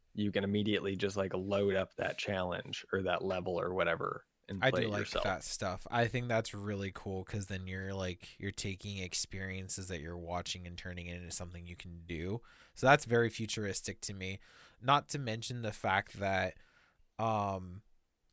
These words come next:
Speaker 2: as, like, us, which are involved with YouTube and Twitch ourselves, I think it's cool that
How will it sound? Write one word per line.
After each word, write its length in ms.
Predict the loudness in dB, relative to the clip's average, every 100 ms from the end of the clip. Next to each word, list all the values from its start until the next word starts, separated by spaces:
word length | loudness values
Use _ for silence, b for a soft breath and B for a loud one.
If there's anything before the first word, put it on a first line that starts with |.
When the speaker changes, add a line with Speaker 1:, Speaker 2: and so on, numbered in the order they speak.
| _ _ _ _ _ _ 4
Speaker 2:
as, 360 | 8 10 8 0 -6 _ _ -6
like, 360 | 0 0 -2 -14 2
us, 540 | 4 4 4 -2 -4 -6
which 240 | -6 -4
are 120 | -4 -4
involved 640 | -6 -6 -2 -2 -4 -6
with 460 | -4 -2 -4 -6 -14 -16 -20 _ _ _
YouTube 500 | -4 -4 -2 -2 -2
and 140 | -6 -6
Twitch 520 | 6 6 6 0 -2
ourselves, 520 | -2 4 8 6 4 B B B B 8
I 140 | 8
think 220 | 8 4
it's 200 | 0 -4
cool 600 | -8 -2 0 2 0 -2 -8
that 400 | 2 8 8 8